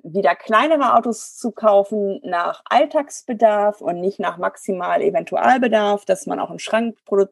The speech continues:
ähm, mitnehmen kann und die Oma im Allgäu besuchen?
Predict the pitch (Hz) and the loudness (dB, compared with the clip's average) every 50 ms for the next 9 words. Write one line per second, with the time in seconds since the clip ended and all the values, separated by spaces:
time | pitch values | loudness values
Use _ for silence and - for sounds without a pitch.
0 | _ - 185 185 185 185 185 185 196 - - 190 190 190 185 185 - 190 185 175 | _ -2 -2 -2 -2 -4 -4 -4 -6 -4 -4 -4 -4 -2 -4 -4 -6 -6 -6 -6
1 | 180 165 - - - 175 180 180 175 170 - - - 208 220 240 240 226 214 214 | -8 -8 -10 -6 -4 -2 0 2 0 0 0 0 2 2 2 2 2 0 0 -2
2 | 202 196 202 208 202 - 208 196 | -4 -4 -6 -8 -6 -6 -8 -10